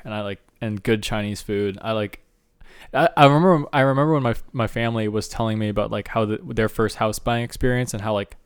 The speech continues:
how big of a factor food was. That's, like, why they chose Rolling Heights is food, and I, like, never understood it, and now I'm starting to <laughs> understand it. Like, oh my gosh, like, we just have good food here, dude, in SoCal. Like, I mean, there's other places with good food too, but, like,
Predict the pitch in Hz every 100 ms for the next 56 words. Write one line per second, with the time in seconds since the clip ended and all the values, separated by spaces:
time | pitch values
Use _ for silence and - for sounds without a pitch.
0 | - 120 104 110 113 110 110 110 120 98
1 | - 107 113 117 120 135 - 123 127 117
2 | 113 113 - 113 104 107 110 110 113 117
3 | - 120 - 120 113 120 - - - -
4 | - 120 107 110 123 127 110 104 - 107
5 | 117 139 - _ _ _ 117 117 120 110
6 | - 110 110 104 - 120 123 120 143 104
7 | 110 101 - - 117 101 101 98 123 -
8 | - _ _ _ - 120 107 135 151 139
9 | 104 98 - 127 117 - - 120 117 104
10 | 110 101 98 104 104 101 - 107 104 104
11 | 101 104 - 120 110 101 - 147 156 139
12 | 147 123 143 135 135 147 139 127 - 139
13 | 131 127 131 127 113 107 -